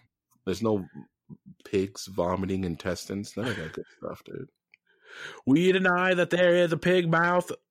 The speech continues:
Speaker 2: and or pig tongue or whatever.
Speaker 1: You cannot specify the pig mouth, tongue, or orifice within these county lines.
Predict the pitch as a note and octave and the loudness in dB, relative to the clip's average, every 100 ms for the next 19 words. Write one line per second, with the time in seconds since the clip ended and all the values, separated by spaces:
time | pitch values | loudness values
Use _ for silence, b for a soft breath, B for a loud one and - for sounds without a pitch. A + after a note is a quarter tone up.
0 | D#3+ E3+ F3 D3+ E3 E3 E3 F3 F3+ D#3+ | -2 0 2 2 2 2 2 2 2 0
1 | E3+ E3+ D#3+ C3 G2 - - C3 B2+ D#3 | 0 2 0 -2 -6 -12 -4 0 4 4
2 | - C3+ - - B B B B F#2+ C3 | 4 0 -2 -14 B B B B 0 4
3 | D#3 D#3 C#3+ C#3+ D3+ D3 - C#3 - - | 4 4 4 4 4 2 2 0 0 0
4 | D3 D3 D3 C3 - C#3 C#3 C3 C3 C3+ | 2 4 2 0 2 4 4 2 0 0
5 | - - - C3 C3+ B2+ A#2 C3+ - B2+ | -4 -6 0 2 4 4 4 4 4 4
6 | B2 B2 - B2+ C3 B2 - B2+ C3 A#2 | 4 4 2 2 0 -4 0 2 2 2
7 | A#2+ B2+ - A2 B2 C3+ D3 D#3+ C#3 F#2+ | 2 0 2 4 4 6 6 6 4 2
8 | E2 - | -2 -10